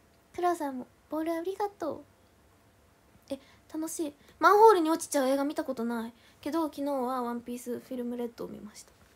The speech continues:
Kクワトロさん、ありがとう、クッキー。めっちゃ走ってるの、やっぱ、足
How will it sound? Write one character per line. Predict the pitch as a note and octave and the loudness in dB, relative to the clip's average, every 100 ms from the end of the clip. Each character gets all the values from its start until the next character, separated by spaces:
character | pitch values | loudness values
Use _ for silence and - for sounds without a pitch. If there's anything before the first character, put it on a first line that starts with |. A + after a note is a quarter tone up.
| _ _ _ _ _ _ - - | _ _ _ _ _ _ -20 -16
K | - D4+ | -10 -10
ク | - | -6
ワ | E4 | -8
ト | D#4+ D4+ | -6 -10
ロ | |
さ | C#4+ D4+ | -12 -18
ん、 | D4+ | -16
あ | |
り | D#4 | -14
が | E4 | -14
と | D#4+ - | -16 -20
う、 | - | -20
ク | |
ッ | - _ | -20 _
キ | - | -20
ー。 | _ - - - - | _ -20 -20 -20 -6
め | D4+ | -2
っ | F4 | 2
ち | C5+ | 2
ゃ | |
走 | C5 C5+ D#5 | 2 0 0
っ | |
て | - | 2
る | G4+ | 4
の、 | D#4 | 2
や | D4+ | -2
っ | |
ぱ、 | - B3+ - - | -4 -8 -8 -8
足 | - F4+ | -2 0